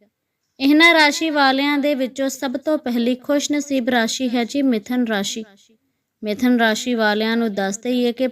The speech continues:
ਭਗਵਾਨ ਸ਼ਨੀ ਦੇਵ ਜੀ ਦੀ ਅਪਾਰ ਕਿਰਪਾ ਦ੍ਰਿਸ਼ਟੀ ਤੁਹਾਡੇ ਤੇ ਬਣ ਚੁੱਕੀ ਹੈ, ਜਿਸ ਨਾਲ ਕਿ ਤੁਹਾਨੂੰ ਧਨ ਲਾਭ ਦੀ ਪ੍ਰਾਪਤੀ ਦੇ ਯੋਗ ਬਣਦੇ ਹੋਏ ਨਜ਼ਰ ਆ ਰਹੇ ਹਨ। ਇਸ ਰਾਸ਼ੀ ਵਾਲਿਆਂ ਦੇ ਵਪਾਰ ਵਿੱਚ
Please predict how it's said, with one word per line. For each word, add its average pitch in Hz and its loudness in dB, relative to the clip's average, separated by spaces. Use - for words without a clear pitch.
ਭਗਵਾਨ 233 0
ਸ਼ਨੀ 240 0
ਦੇਵ 208 0
ਜੀ 214 -4
ਦੀ 220 -6
ਅਪਾਰ 226 -2
ਕਿਰਪਾ 240 -2
ਦ੍ਰਿਸ਼ਟੀ 220 -4
ਤੁਹਾਡੇ 214 -4
ਤੇ 254 -2
ਬਣ 247 0
ਚੁੱਕੀ 208 -8
ਹੈ, 202 -8
ਜਿਸ 294 2
ਨਾਲ 311 6
ਕਿ 320 -2
ਤੁਹਾਨੂੰ 285 -2
ਧਨ 254 -4
ਲਾਭ 247 2
ਦੀ 254 -2
ਪ੍ਰਾਪਤੀ 240 -4
ਦੇ 254 0
ਯੋਗ 226 0
ਬਣਦੇ 233 0
ਹੋਏ 262 0
ਨਜ਼ਰ 240 0
ਆ 202 0
ਰਹੇ 208 -2
ਹਨ। 214 -6
ਇਸ 233 -2
ਰਾਸ਼ੀ 226 2
ਵਾਲਿਆਂ 214 0
ਦੇ 233 0
ਵਪਾਰ 208 -4
ਵਿੱਚ 233 -6